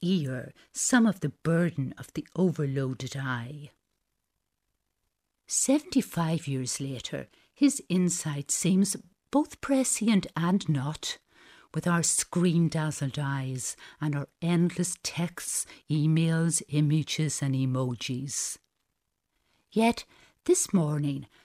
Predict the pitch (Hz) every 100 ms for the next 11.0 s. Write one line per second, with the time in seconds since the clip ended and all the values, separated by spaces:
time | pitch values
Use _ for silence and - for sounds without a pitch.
0 | - 202 - 247 294 381 - - 170 139
1 | 160 156 - - - - 175 160 147 139
2 | 127 120 - 139 117 - 151 143 139 139
3 | 135 139 - 139 131 - 131 123 - 147
4 | 139 - - - _ _ _ _ _ -
5 | _ - 214 214 226 208 - - _ 190
6 | - 233 277 - - 254 240 - 208 170
7 | 139 131 147 165 175 156 131 - - -
8 | 143 143 147 147 156 151 - 135 127 -
9 | 165 170 - - - 127 120 139 143 196
10 | - - _ 151 127 143 - - 208 233